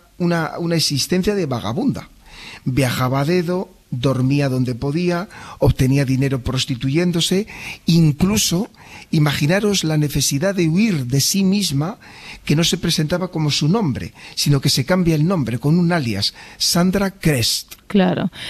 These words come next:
Speaker 2: Y entonces, eh, es cierto que es justo ahí, recién superada la mayoría de edad, cuando, cuando empieza con todo esto que nos estás contando, claro, co-,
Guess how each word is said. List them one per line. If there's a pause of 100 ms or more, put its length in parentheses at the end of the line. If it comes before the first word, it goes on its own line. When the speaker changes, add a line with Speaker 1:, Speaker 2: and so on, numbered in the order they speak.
(220)
Speaker 2:
Y
entonces,
eh,
es
cierto
que
es
justo (160)
ahí,
recién
superada
la
mayoría
de
edad,
cuando,
cuando
empieza
con
todo
esto
que
nos
estás
contando,
claro,
co-,